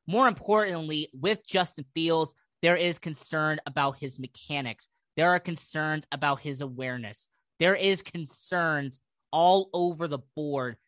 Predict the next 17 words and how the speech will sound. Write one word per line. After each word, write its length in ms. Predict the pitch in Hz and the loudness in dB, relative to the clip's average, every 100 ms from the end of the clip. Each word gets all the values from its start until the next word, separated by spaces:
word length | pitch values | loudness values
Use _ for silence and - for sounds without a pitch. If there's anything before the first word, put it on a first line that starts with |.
| _ | _
when 140 | - 151 | -2 0
it 100 | 151 | -2
comes 360 | - 151 147 | -2 -2 -2
to 120 | - 143 | -8 -14
Justin 500 | - 135 131 - 120 - | -6 -4 -4 -10 -12 -8
Fields. 480 | 151 120 98 _ _ _ _ _ _ _ - | -6 -6 -10 _ _ _ _ _ _ _ -4
And 120 | 143 | -4
if 160 | 135 | -2
you're 160 | 147 233 | 2 6
the 140 | 285 - | 4 2
forty-niners, 920 | 233 220 196 165 143 110 78 - - - _ _ _ _ - | -2 0 0 0 -2 -6 -16 -20 -20 -20 _ _ _ _ 0
are 120 | 156 | 0
you 380 | 139 139 233 233 | 0 -2 -4 -2
gonna 200 | 277 247 | -4 -4
take 420 | - 190 180 170 | -4 -2 -2 -2
a 140 | 160 143 | -6 -6
quarterback 800 | - - 160 147 120 127 123 | -8 -4 -2 -2 -2 -2 -2